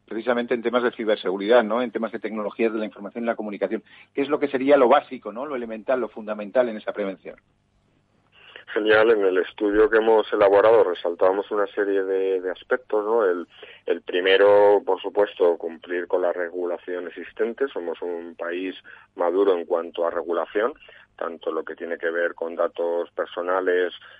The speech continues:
Speaker 2: en el G D P R como en la regulación aplicable a la administración pública con el Esquema Nacional de Seguridad. Eh, por supuesto, la concienciación de los usuarios, porque muchas veces es uno de los vectores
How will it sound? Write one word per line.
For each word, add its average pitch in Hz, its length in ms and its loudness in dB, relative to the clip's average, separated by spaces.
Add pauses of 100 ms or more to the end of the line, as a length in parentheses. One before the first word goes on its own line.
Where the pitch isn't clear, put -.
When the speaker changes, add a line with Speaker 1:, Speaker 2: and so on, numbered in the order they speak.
(120)
Speaker 2:
en 87 120 -10
el 85 80 -8
G - 120 -8
D 87 120 0
P 92 160 0
R 95 220 -2
como 78 280 -12
en 78 80 -14
la 76 160 -10
regulación 76 480 -16
aplicable 85 500 -6
a 85 60 -6
la 82 80 -16
administración 82 560 -12
pública 90 420 -6
con 80 220 -10
el 78 60 -12
Esquema 82 320 -12
Nacional 82 400 -12
de 82 100 -12
Seguridad. 85 540 -10 (480)
Eh, 82 280 -6
por 82 140 -8
supuesto, 92 500 -2
la 92 120 2
concienciación 92 840 -6
de 90 80 0
los 87 340 -4
usuarios, 113 680 0
porque 80 240 -14
muchas 82 300 -10
veces 85 300 -10
es 82 140 -20
uno 85 180 -12
de 82 60 -12
los 82 160 -8
vectores 82 640 -10